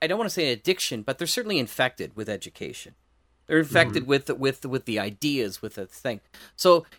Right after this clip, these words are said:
Speaker 1: if you thought of that as, as education as, as, as a kind of disease,
Speaker 2: Mm-hmm.
Speaker 1: and <laughs> the, in that respect, that, you know, because, because we're, we create an immunity in the respect that I don't wanna learn this stuff. As we get
Speaker 2: Mm-hmm.
Speaker 1: older,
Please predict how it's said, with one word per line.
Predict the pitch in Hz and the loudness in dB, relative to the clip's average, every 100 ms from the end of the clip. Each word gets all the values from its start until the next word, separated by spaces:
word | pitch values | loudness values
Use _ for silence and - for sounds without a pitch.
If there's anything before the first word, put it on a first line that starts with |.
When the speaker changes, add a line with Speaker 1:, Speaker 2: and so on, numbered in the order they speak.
| - | -4
Speaker 1:
if | 160 | 0
you | 214 | 2
thought | 220 208 262 | 6 6 8
of | 262 165 | 6 4
that | 156 170 165 | 4 6 4
as, | 139 - | 2 -2
as | 135 127 | -4 -2
education | 131 139 - 135 131 139 | -4 -4 -4 -4 -4 -4
as, | 120 113 - | -4 -4 -2
as, | - 123 - | -2 -2 -2
as | 117 113 | -4 -4
a | 120 | -6
kind | - 139 139 | -8 -6 -6
of | 123 | -6
disease, | 107 101 117 120 101 - - - _ _ _ - | -8 -8 -8 -10 -12 -12 -16 -18 _ _ _ -8
Speaker 2:
Mm-hmm. | 117 | 0
Speaker 1:
and | 120 120 123 117 _ _ _ | 2 2 0 -6 _ _ _
<laughs> | - - - _ - - _ | -10 -10 -16 _ -20 -20 _
the, | 127 147 - - - 156 | -2 -2 -2 -12 -18 -2
in | 147 160 | 0 6
that | 185 190 | 6 6
respect, | 170 - 185 180 170 | 0 0 4 4 4
that, | 135 - | 2 2
you | 151 156 | -4 -2
know, | 160 | 0
because, | 143 151 | 0 -2
because | 160 151 185 196 | -4 -4 2 4
we're, | 175 196 | 6 2
we | 156 208 | 2 -4
create | - 233 254 | -2 0 2
an | 226 | 2
immunity | 165 156 190 220 139 135 | 0 2 2 2 2 2
in | 135 | 0
the | |
respect | 135 135 160 151 | 0 2 2 4
that | 147 | 4
I | 135 | 2
don't | - | 4
wanna | 196 139 | 2 2
learn | 113 104 92 | 2 0 -2
this | 104 | -6
stuff. | - - 107 - _ _ - | -6 -6 -6 -8 _ _ 2
As | 160 | 4
we | 196 | 6
get | 170 | 8
Speaker 2:
Mm-hmm. | 165 | 10
Speaker 1:
older, | 214 240 165 123 | 12 12 10 6